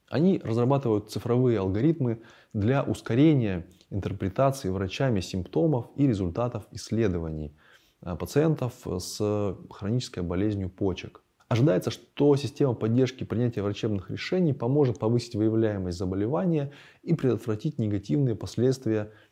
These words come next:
его прогрессирования. В рамках проекта будут разработаны цифровые алгоритмы выявления пациентов с хроническим заболеванием почек на основе анализа медицинских, электронных медицинских карт, валидированных на данных каждого,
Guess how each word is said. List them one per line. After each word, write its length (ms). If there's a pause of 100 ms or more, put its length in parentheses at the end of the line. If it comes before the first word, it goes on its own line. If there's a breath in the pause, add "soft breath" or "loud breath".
(180 loud breath)
его 300
прогрессирования. 880 (300)
В 60
рамках 320
проекта 340
будут 260
разработаны 540
цифровые 580
алгоритмы 560
выявления 520
пациентов 680
с 60
хроническим 500
заболеванием 640
почек 420 (440 loud breath)
на 140
основе 380
анализа 720
медицинских, 720
электронных 420
медицинских 540
карт, 320 (320 loud breath)
валидированных 800
на 300
данных 480
каждого, 640